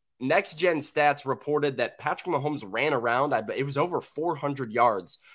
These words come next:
before throwing the ball total in the game.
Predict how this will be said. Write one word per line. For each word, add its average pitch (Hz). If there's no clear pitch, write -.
before 156
throwing 147
the 113
ball 101
total 147
in 131
the 123
game. 107